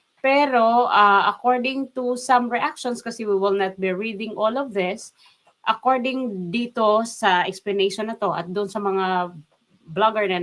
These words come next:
nagbigay na rin ng kanilang opinion, ay hindi nga tinanggap, dinecline ni,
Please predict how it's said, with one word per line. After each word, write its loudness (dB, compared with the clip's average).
nagbigay -4
na -2
rin 0
ng 0
kanilang 0
opinion, -2
ay 2
hindi -2
nga 2
tinanggap, 0
dinecline -4
ni, -6